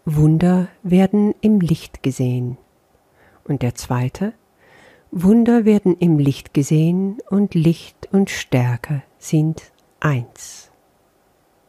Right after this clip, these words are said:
Morgens darfst du dich also fünf Minuten oder auch länger hinsetzen und folgende Sätze durch dich durchgehen lassen und in dir wirken lassen und danach deinen Geist frei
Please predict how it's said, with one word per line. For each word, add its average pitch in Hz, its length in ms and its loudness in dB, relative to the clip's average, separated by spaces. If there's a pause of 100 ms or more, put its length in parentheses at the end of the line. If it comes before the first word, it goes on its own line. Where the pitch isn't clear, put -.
(920)
Morgens 196 500 2
darfst 180 320 -2
du 170 60 -2
dich 156 240 -4
also 143 240 -4
fünf - 360 -2
Minuten 208 360 2
oder - 280 -10
auch - 120 -18
länger 131 260 -2
hinsetzen 160 720 0 (680)
und 208 180 2
folgende 220 420 2
Sätze 160 560 -6 (500)
durch 175 480 0
dich - 260 -6
durchgehen 156 680 0
lassen 180 500 -2
und 175 360 0
in 196 260 4
dir 175 320 0
wirken 139 400 -2
lassen 120 520 -6 (520)
und 156 220 -2
danach 160 400 0
deinen 143 280 0
Geist 160 540 -2 (260)
frei 202 800 0